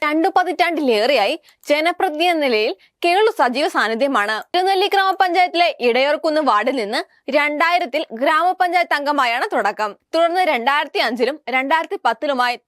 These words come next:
തുടർച്ചയായി പത്തു വർഷം തിരുനെല്ലി ഗ്രാമപഞ്ചായത്ത് പ്രസിഡന്റ്. പിന്നീട് രണ്ടായിരത്തി പതിനഞ്ചിൽ തിരുനെല്ലി ഡിവിഷൻ നിന്നും മാനന്തവാടി ബ്ലോക്ക് പഞ്ചായത്ത് അംഗം. രണ്ടായിരത്തി പതിനാറിലെ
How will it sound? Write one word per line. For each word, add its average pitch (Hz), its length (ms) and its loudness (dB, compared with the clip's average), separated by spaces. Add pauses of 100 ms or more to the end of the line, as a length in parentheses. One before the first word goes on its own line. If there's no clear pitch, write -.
തുടർച്ചയായി 320 500 0 (100)
പത്തു 254 300 -2
വർഷം 277 220 -2 (140)
തിരുനെല്ലി 339 460 2
ഗ്രാമപഞ്ചായത്ത് 339 680 0
പ്രസിഡന്റ്. 233 500 -2
പിന്നീട് 370 300 2 (100)
രണ്ടായിരത്തി 247 480 0
പതിനഞ്ചിൽ 269 400 2 (300)
തിരുനെല്ലി 330 520 2
ഡിവിഷൻ 359 340 0
നിന്നും 294 200 0 (160)
മാനന്തവാടി 302 560 2 (100)
ബ്ലോക്ക് 311 280 2
പഞ്ചായത്ത് 226 500 -2
അംഗം. 208 200 -2 (480)
രണ്ടായിരത്തി 254 520 0
പതിനാറിലെ 277 480 0